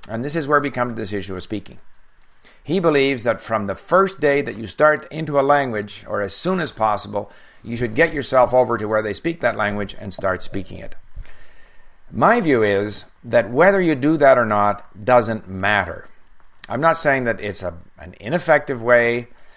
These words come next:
I think as Katie on, on one of her comments to my, to the discussion said, people have been learning languages that way for thousands of years.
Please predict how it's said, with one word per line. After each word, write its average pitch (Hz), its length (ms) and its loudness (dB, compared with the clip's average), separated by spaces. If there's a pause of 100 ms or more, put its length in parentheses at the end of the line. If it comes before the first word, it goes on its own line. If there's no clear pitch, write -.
(240)
I 98 100 -2
think 107 200 -6
as 98 220 -4
Katie 139 480 2
on, 95 280 0
on 92 200 -6
one 104 120 -2
of 98 80 -4
her 101 120 -4
comments 120 400 0
to 98 100 -10
my, 90 380 -4 (180)
to 90 120 -12
the 82 280 -14
discussion 139 640 0
said, 101 360 -2
people 110 260 -4
have 101 80 -6
been 101 160 -6
learning 107 240 -2
languages 101 460 -4
that 95 180 -4
way 95 160 -4
for 90 160 -14
thousands 87 340 -4
of 90 100 -10
years. 107 280 -8